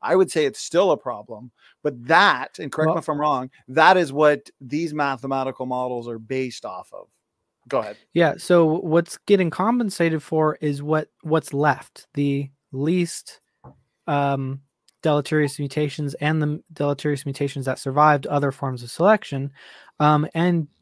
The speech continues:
Speaker 2: one per generation would be too much if we didn't have all those forms of selection, and if we assume fixed fitness effects. So in that
Speaker 1: So can you
Speaker 2: Salmonella
Speaker 1: define fit-,
Speaker 2: experiment
Speaker 1: fitness effects? Are you just saying there's relative fitness in the population?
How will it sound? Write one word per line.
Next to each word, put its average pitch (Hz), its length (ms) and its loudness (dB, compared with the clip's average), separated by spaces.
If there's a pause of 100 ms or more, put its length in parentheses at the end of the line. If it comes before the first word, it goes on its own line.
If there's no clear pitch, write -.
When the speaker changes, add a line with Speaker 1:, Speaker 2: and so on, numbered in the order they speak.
(200)
Speaker 2:
one 196 340 0
per 220 120 0
generation 185 560 2
would 214 140 0
be 202 120 -2
too - 180 -6
much 139 420 -4 (640)
if 147 180 0
we 160 100 4
didn't 170 160 2
have 156 160 0
all 156 220 6
those 180 160 4
forms 170 200 -2
of 151 80 -6
selection, 151 380 -4
and 151 180 -2
if 156 160 -4
we 165 100 2
assume 185 640 -2
fixed - 600 -6 (140)
fitness 180 380 -2
effects. - 560 -10 (320)
So 156 520 -2 (260)
in 160 220 -4
that 151 280 0
Speaker 1:
So 160 160 0
can 156 120 4
you - 60 6
Speaker 2:
Salmonella 233 100 6
Speaker 1:
define 196 320 10
fit-, 175 60 8
Speaker 2:
experiment 165 340 2 (120)
Speaker 1:
fitness 170 340 0
effects? 165 400 4
Are 156 80 4
you 160 140 2
just 165 180 0
saying 160 280 2
there's 131 220 -2
relative 135 480 -2
fitness 139 400 -6
in 127 80 -6
the 123 80 -6
population? 135 680 -4